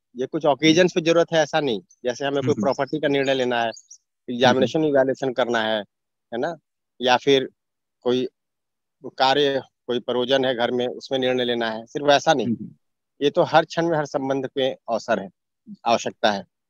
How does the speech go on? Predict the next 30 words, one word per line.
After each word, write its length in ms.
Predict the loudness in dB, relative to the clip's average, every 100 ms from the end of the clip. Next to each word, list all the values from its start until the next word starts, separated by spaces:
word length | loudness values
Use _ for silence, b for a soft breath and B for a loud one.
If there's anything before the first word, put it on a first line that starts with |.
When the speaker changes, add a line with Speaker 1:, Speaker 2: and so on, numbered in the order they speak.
| _ _ _ -10
Speaker 2:
जी। 260 | -8 -2 4
Speaker 1:
और 300 | 6 6 4 _ _ -4
हमें 180 | 2 4
हर 160 | 4 4
बार 160 | 4
देखना 280 | 4 0 0
है 60 | 0
कि 100 | 0
कैसे 260 | 0 0
दूसरा 280 | -4 -4 -2
explore 380 | -4 0 0 0
कर 140 | -2
पाए। 200 | -6 -8 -8 _ _
कोई 120 | 0
बात 240 | 4 6 4
हम 80 | 0
Speaker 2:
हम्म। 140 | 2
Speaker 1:
कह 160 | 2 4
भी 120 | 4
रहे 120 | 4
हैं 180 | 2 -2
तो 100 | -4
उसको 180 | 0 0
हम 80 |
explorative 540 | 0 0 0 0 0 0
ढंग 160 | 0
से 100 | -2
कह 180 | 0 2
रहे 120 | 2
हैं 80 | -2